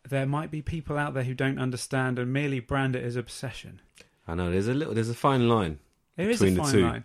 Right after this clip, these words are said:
Speaker 1: And maybe you have become obsessed and you just haven't spotted it yet. So, you know, we will be kinda looking at, into that and the, the, uh, the,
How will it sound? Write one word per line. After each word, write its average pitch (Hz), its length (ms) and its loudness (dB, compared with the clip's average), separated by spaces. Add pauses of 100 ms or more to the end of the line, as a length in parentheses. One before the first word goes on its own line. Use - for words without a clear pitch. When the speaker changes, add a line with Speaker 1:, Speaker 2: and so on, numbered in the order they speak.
(340)
Speaker 1:
And 160 140 -2
maybe 208 260 2
you 160 280 -4
have 180 280 -6
become 127 300 -2
obsessed 120 480 -6
and 123 80 -4
you 120 80 -6
just 127 180 -10
haven't 120 300 -8
spotted 135 340 -6
it 117 80 -8
yet. 113 240 -12
So, 127 240 -2 (460)
you 147 100 0
know, 131 100 2
we 147 380 0
will 147 300 2
be 131 240 -2
kinda 131 280 -4
looking 139 320 -2
at, 131 120 -2
into 147 340 -2
that 127 260 0
and 127 200 -2
the, 131 60 -6 (360)
the, 143 100 -6
uh, 139 140 -2
the, 123 240 0